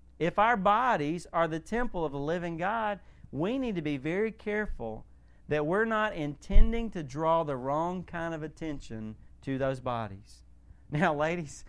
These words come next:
and guys, that's not to say look homely, okay? Some Christians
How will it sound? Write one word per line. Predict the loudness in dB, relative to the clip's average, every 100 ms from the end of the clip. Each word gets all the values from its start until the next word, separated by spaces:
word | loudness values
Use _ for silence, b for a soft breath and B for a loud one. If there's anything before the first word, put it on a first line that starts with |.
| b b
and | -6
guys, | 0 0 -2 -6 -12 b -2
that's | 2 2
not | 0 -4
to | -4
say | -4 -2 0
look | -2 -2
homely, | 0 0 -2 -4
okay? | -4 0 -2 -2 b b
Some | 4 6 6
Christians | 4 4 4 2 -4 -4 -8